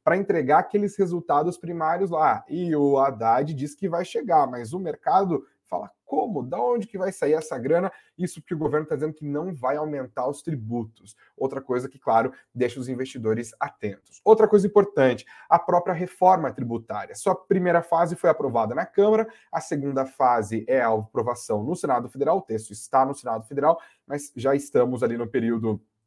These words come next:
partir de hoje, né, oficialmente, o recesso parlamentar, porque os nossos políticos trabalham loucamente, eles precisam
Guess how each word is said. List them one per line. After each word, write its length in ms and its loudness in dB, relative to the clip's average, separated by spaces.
partir 160 -2
de 100 2
hoje, 280 2
né, 100 -2
oficialmente, 580 -4
o 60 -6
recesso 480 0
parlamentar, 760 -2
porque 220 -8
os 240 -4
nossos 300 -8
políticos 420 -8
trabalham 480 -2
loucamente, 840 2
eles 120 -20
precisam 340 -6